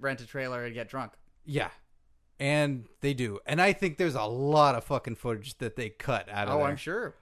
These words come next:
Speaker 2: of all the bad ideas. 'Cause good ideas come rather quickly and a lot of like, "Yes, that's a great idea. I appreciate what you have to say."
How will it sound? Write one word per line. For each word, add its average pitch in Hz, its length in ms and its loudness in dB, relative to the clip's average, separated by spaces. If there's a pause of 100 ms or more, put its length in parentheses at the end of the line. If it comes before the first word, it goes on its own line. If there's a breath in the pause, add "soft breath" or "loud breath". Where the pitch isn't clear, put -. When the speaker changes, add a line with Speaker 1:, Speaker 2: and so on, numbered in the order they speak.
(120)
Speaker 2:
of 127 280 0
all 135 260 4
the 127 200 -2
bad 123 260 -2
ideas. 123 340 -4 (220 loud breath)
'Cause 214 220 0
good 349 200 2
ideas 247 580 2 (160 soft breath)
come 180 440 2
rather 254 360 4
quickly 160 640 4 (220 loud breath)
and 160 120 2
a 165 60 4
lot 196 300 4
of 170 100 0
like, 160 300 0
"Yes, 302 400 2 (240 loud breath)
that's 277 240 10
a 220 60 4
great 220 260 6
idea. 190 500 6
I 254 140 10
appreciate 208 640 4
what 170 180 2
you 185 140 2
have - 320 6
to 151 80 0
say." 127 500 4